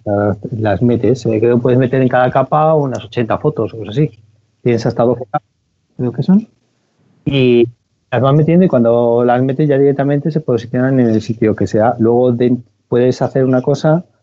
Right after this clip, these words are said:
que he descubierto ahora, que es muy chula, que te sale, te da muchísima información, que es que, eh, en la capa le das a abrir tabla de datos y entonces te sale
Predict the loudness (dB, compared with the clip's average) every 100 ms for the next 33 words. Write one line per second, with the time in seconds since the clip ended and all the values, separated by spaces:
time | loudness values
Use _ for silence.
0 | _ _ _ _ 0 2 0 0 2 2
1 | 0 0 0 2 2 0 0 0 -2 -2
2 | 0 0 -2 -8 _ _ _ _ _ _
3 | 0 2 2 0 -2 0 2 2 0 _
4 | _ _ -14 -6 -2 0 0 0 -2 0
5 | 0 0 0 0 0 0 0 -2 -2 -2
6 | -4 _ _ -2 2 2 2 2 2 2
7 | 0 0 0 0 0 -2 0 0 2 2
8 | 0 -4 -6 -4 0 0 0 0 0 2
9 | 2 2 0 -4 -10 _ _ _ _ _
10 | _ _ -4 -2 0 0 -2 -2 -2 0
11 | 0